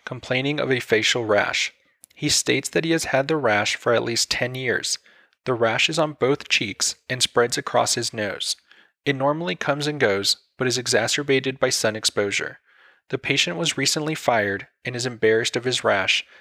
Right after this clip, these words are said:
which has prevented him from accepting job interviews. He has tried various over-the-counter lotions and soaps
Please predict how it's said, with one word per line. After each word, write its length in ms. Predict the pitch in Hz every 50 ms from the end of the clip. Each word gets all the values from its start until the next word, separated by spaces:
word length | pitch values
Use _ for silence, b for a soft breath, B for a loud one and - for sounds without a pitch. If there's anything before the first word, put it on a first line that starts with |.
| b b
which 140 | b 131 -
has 100 | - 123
prevented 520 | - - 135 120 117 120 120 120 - 151
him 160 | 151 151 143 143
from 160 | - 147 147
accepting 440 | 147 - - 135 131 - 139 135 123
job 260 | - 117 117 110 113
interviews. 600 | 107 101 98 87 80 82 - - 87 - - - b b b b b b b b b
He 140 | b - 139
has 100 | 135 127
tried 300 | - - - 127 131 123
various 500 | 113 117 117 120 127 139 156 170 - - -
over-the-counter 680 | 135 123 143 156 156 156 - - 143 139 143 151 151 147
lotions 640 | 147 143 135 131 - - 92 90 92 98 - - _ _
and 220 | - 120 127 131 -
soaps 480 | - - 151 - - - - - -